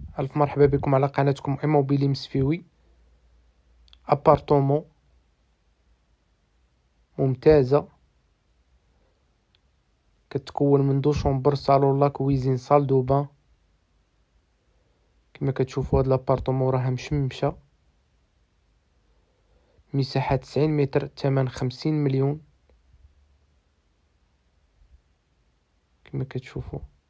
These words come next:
فينيسيون اللي عصرية ومتقونة. ديما الجديد ان شاء الله على قناتكم ايموبيلي مسفيوي، قناة اللي متخصصة في بيع وشراء جميع انواع العقارات،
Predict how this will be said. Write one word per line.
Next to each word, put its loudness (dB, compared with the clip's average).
فينيسيون -2
اللي 0
عصرية -2
ومتقونة. 0
ديما 0
الجديد -2
ان -4
شاء -2
الله 2
على 0
قناتكم -4
ايموبيلي 0
مسفيوي، -4
قناة -2
اللي -2
متخصصة -4
في -8
بيع 2
وشراء -2
جميع -4
انواع 4
العقارات، -2